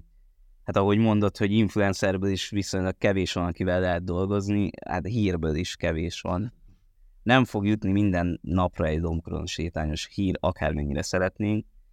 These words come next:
Úgyhogy é-, én most azt érzem, hogy el kell menni abba az irányba, hogy jobban kidolgozunk egyes témákat.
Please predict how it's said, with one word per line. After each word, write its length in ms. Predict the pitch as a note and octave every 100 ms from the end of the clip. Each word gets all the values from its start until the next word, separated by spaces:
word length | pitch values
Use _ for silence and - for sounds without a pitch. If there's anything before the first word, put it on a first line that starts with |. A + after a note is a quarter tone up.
| - -
Úgyhogy 400 | - E2+ G2+ F#2+
é-, 180 | G2 G2
én 240 | - G#2+
most 300 | A2+ A2+ -
azt 200 | - -
érzem, 200 | G2 G2
hogy 80 | G2+
el 160 | G2+ G2+
kell 160 | F#2+
menni 200 | F#2 F#2
abba 160 | F2+ F2+
az 100 | F2
irányba, 260 | F2+ F2+ F2
hogy 140 | E2+
jobban 340 | E2+ E2+ E2
kidolgozunk 640 | E2 F2+ E2+ E2 E2+ E2 E2+
egyes 360 | E2+ E2+ E2
témákat. 720 | - A2 A2 G#2 - G2+ -